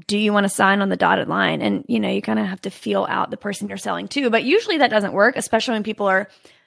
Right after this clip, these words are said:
on their computer, <laughs> on Zoom calls all day long, reviewing numbers, looking at P and L statements, trying to figure out what their profit and loss, you know, situation is, where is overhead going, all that stuff. So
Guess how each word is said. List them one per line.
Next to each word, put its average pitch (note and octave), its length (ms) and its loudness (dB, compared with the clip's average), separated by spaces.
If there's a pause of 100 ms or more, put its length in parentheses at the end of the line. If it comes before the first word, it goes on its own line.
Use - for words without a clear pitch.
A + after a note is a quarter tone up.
(260)
on G#3+ 200 4
their G#3+ 80 -2
computer, G3 520 0
<laughs> - 220 -12
on G#3+ 220 4
Zoom G3+ 240 -2
calls F#3 380 2
all G3 160 6
day G3 160 6
long, F#3 360 0
reviewing G3+ 500 -4
numbers, F#3+ 540 0 (420)
looking A3+ 300 0
at G3 80 0
P G#3 140 -2
and G3 100 2
L F#3 160 4
statements, F#3+ 600 0
trying G#3+ 280 2
to G#3 40 -6
figure G3 300 2
out F#3+ 300 6
what G3+ 180 2
their G3 100 -2
profit G3 400 -2
and G3 100 -4
loss, F#3+ 420 -6
you G3+ 180 -4
know, F3+ 280 0
situation G3 640 0
is, F#3+ 280 2
where G#3 200 4
is G#3+ 80 4
overhead G3 400 0
going, E3+ 400 -2
all G3 180 0
that - 220 -4
stuff. - 260 -2
So G3+ 240 2